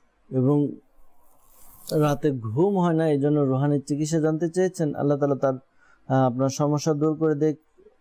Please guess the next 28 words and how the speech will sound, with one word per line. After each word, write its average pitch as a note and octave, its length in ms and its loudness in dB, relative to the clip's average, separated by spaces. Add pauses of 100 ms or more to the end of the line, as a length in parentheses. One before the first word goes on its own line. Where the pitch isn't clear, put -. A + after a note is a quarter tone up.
(540)
আপনি C#3 480 -2
এই D3+ 160 2
আমলটি E3 440 0
করুন, E3 280 0
আশা D3+ 240 -2
করি D3+ 200 0
এই C#3+ 80 2
আমল D3 260 0
করার D#3 220 0
দ্বারা D3 180 2
আপনার C#3 200 -4
সমস্যা C#3+ 440 -2
দূর D3+ 180 0
হবে। D3 360 0 (540)
আহ, A2 360 -2 (200)
ইয়া D3 440 2
মুমিনু, D3 640 -2
আল্লাহ C3+ 260 -2
তাআলার C#3 220 2
এই C#3 80 2
গুণবাচক C#3+ 540 -2
নাম D3 200 0
ইয়া C#3+ 360 2
মুমিনু D3+ 720 -2 (220)
একশো C#3+ 340 -4 (100)
পনেরো F3 280 2
বার F3 160 2
পাঠ E3+ 300 -2